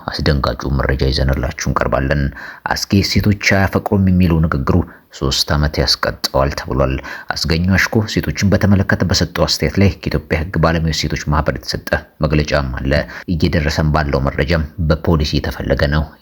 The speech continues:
የሚል መረጃም ደርሶናል። ጉዳዩን አጣርተን ወደ እናንተ እናቀርባለን። እርምጃ ሊወሰድባቸው ነው። ከፕሮፌሰር ብርሃኑ ነጋ ጋር የተያያዘው ዜና ምንድን ነው? ሁሉንም መረጃዎች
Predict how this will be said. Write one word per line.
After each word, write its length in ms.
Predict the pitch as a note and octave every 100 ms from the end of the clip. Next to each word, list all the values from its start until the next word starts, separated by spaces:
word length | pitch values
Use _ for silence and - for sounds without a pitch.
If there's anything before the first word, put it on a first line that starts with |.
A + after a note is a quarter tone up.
| F#2
የሚል 480 | F2 D2+ C2+ C#2+ C#2+ - -
መረጃም 640 | F2+ E2 - C#2+ D#2+ D2 D2 - -
ደርሶናል። 680 | F#2+ D#3 - - D2+ C#2 B1+ C2+ - - -
ጉዳዩን 560 | D#2+ B1+ E2+ E2 E2 D#2+ - E2+
አጣርተን 560 | D2+ - - - D2
ወደ 140 | C#2 C#2
እናንተ 300 | C2+ C#2 C#2
እናቀርባለን። 720 | B1+ C2 - C2 B1+ C#2+ D2 C#2+ - - -
እርምጃ 340 | - D2+ D2+ F#2
ሊወሰድባቸው 1000 | F#2 G2 F#2+ F#2 D#2 E2+ F2 D#2 - - C2+
ነው። 140 | D2 C#2+ - -
ከፕሮፌሰር 560 | - - D#2 D2+ - D2
ብርሃኑ 300 | D2 D2+ D2
ነጋ 220 | C#2 C#2 -
ጋር 160 | C#2 C#2
የተያያዘው 480 | - - C#2 D2 C2+
ዜና 200 | D2 D2 C#2+ - - C#2
ምንድን 460 | C#2 D2 C#2+ B1+ C#2
ነው? 180 | D2+ D2 - - -
ሁሉንም 400 | - C2 C#2+ D#2 D2+
መረጃዎች 520 | - D2 D2 C#2+